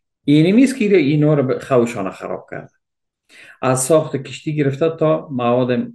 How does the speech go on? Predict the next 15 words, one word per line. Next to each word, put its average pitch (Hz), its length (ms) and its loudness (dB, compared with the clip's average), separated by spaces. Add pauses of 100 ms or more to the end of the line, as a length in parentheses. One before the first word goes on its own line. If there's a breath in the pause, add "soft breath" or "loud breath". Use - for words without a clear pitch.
معدنی 113 460 0
حیاتی 110 560 -2
و 143 280 -2 (1080 soft breath)
مایکرو 123 560 0
الکترونیک 98 840 -6 (2000 soft breath)
که - 80 -6
می‌تونه 160 640 0 (140)
در 117 240 -2
جنگ 151 540 -4 (280)
علیه 131 300 0
امریکا 110 340 -2
دست 127 320 -4
برتر 101 380 -4
داشت. 98 260 -8
خب، - 460 -8